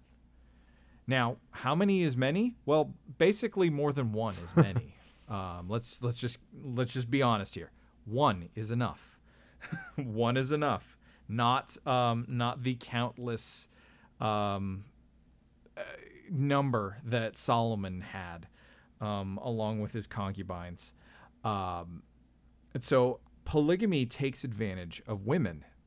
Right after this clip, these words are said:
Speaker 1: and it doesn't require a man to be sing-, singularly committed to his wife, and that is what God's intention was. Um, if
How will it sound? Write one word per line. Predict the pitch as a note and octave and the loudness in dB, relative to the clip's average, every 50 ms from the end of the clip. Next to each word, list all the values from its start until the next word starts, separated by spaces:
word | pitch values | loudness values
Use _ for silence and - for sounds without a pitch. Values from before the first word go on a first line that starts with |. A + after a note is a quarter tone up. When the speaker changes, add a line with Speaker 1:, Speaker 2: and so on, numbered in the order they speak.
| - | -4
Speaker 1:
and | - B2+ C3 | -2 -2 -2
it | C3 - C#3+ A#2+ - - | -2 -6 -12 -14 -4 2
doesn't | - C3 C3 B2 D3 E3 - | 2 2 4 2 0 -2 -2
require | D#3+ D#3 D3+ - A2 G2 F#2+ F#2 F#2+ G2+ - | -4 -4 -4 -2 -2 -2 0 0 -2 -4 -4
a | - A2+ | -4 -4
man | G#2 F#2+ F2+ E2+ F2 F#2 | -4 -4 -6 -8 -12 -12
to | - G#2+ | -12 -10
be | G2+ F#2+ | -10 -10
sing-, | - - - G#2+ G2 G2 F#2 G2 - | -10 -8 -6 -6 -4 -6 -6 -10 -12
singularly | - - - - - D#3 E3 E3 D#3+ F3 D#3+ D3+ D3+ C#3 C#3 C3+ | -14 -14 -8 -4 0 2 4 4 4 4 4 2 2 0 -2 -4
committed | - C3 A#2+ A#2 A2 A2 G#2 | -4 -4 -4 -4 -4 -4 -6
to | - - A2+ | -6 -6 -6
his | A2 G2 F#2 | -6 -6 -8
wife, | F2+ E2+ E2 E2+ - - - - - - - - - - | -8 -10 -10 -12 -14 -18 -20 -20 -20 -20 -20 -16 -6 -2
and | B2+ B2 B2 B2 | 0 2 4 4
that | B2+ B2+ D#3 D3 | 4 2 0 0
is | - D3+ A#2+ A#2 | -2 -4 -4 -2
what | B2+ - | -4 -4
God's | A#2 A#2+ G#2 G2+ G2+ F#2 G2+ | -4 -6 -6 -6 -8 -8 -8
intention | G2+ G2 - G#2 G2 G2 - F#2 F#2 F2 | -8 -8 -8 -10 -10 -10 -10 -12 -12 -12
was. | E2+ F2+ F2+ C2 - - - - - _ _ _ - - - - - - _ - | -12 -12 -12 -12 -14 -16 -20 -20 -20 _ _ _ -20 -20 -20 -20 -20 -14 _ -4
Um, | A#2 A2+ A2 A2+ A2+ A2 - - - | -2 -2 -2 -2 -4 -6 -6 -2 0
if | D#3 D3 C#3 | 0 0 0